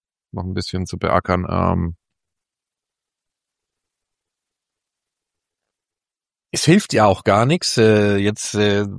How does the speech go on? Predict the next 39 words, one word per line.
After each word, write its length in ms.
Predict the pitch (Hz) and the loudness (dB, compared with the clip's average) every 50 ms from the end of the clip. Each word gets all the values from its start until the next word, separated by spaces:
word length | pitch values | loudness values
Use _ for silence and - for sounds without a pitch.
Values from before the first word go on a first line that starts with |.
| 92 | -12
sich 300 | - 104 107 113 110 104 | -10 -8 -6 -6 -4 0
weiter 280 | 98 104 117 123 143 127 | 2 2 2 2 2 0
darüber 380 | 117 120 113 117 117 117 117 | 0 0 0 0 0 -2 -2
zu 160 | - - 113 101 | -2 -4 -6 -6
beschweren 420 | 104 - - - 104 117 139 151 | -6 -8 -4 -2 0 0 0 0
oder 140 | 151 127 120 | 0 -2 -2
zu 120 | 113 - 113 | -2 -2 -2
sagen, 300 | 110 107 104 117 127 123 | 0 2 2 2 2 0
ich 100 | 117 110 | -2 -4
will 80 | 110 | -4
die 120 | 107 104 76 | -2 -2 -2
alte 280 | 95 104 101 - 95 | -2 -2 -2 -2 -2
Halle 200 | 92 113 143 160 | -2 -2 -2 -4
zurück, 280 | - - 123 131 135 - | -4 -6 -6 -6 -4 -2
weil 100 | 110 107 | -2 -2
es 80 | 104 110 | -2 -2
wird 140 | 110 104 - | -4 -4 -2
ja 100 | 104 87 | -2 -2
alles 240 | 101 104 107 - | -2 -2 -4 -6
nicht 140 | - 110 - | -6 -8 -6
passieren. 420 | - 117 113 - - 127 120 101 92 | -4 -4 -4 -2 -2 -4 -4 -4 -4
Und 120 | 90 82 | -6 -6
von 160 | - 101 98 | -6 -6 -6
daher 240 | 92 101 104 110 110 | -4 -2 -2 -2 -2
kann 180 | - 113 107 110 | -2 -2 -2 -2
ich 80 | 101 - | -2 0
ja 60 | 110 | 0
jedem 300 | 107 107 113 113 113 117 | 0 2 0 0 0 -2
nur 100 | 113 113 | -2 -2
empfehlen, 340 | 110 107 104 - 117 120 123 | -2 -2 -2 -2 0 0 0
lasst 280 | 120 117 113 - - - | 2 0 0 -2 -2 -4
euch 140 | 110 101 | -4 -2
halt 180 | 107 104 107 - | 0 -2 -2 -2
auf 200 | 95 101 95 - | -4 -6 -6 -6
die, 280 | - 101 98 95 87 - | -6 -6 -4 -4 -6 -6
auf 160 | 98 101 - | -8 -8 -6
die 140 | - 107 92 | -4 -4 -2
Halle 260 | 101 104 101 98 90 | -2 0 0 0 0
ein. 380 | 98 117 151 175 175 160 139 | 2 0 0 -2 -4 -8 -12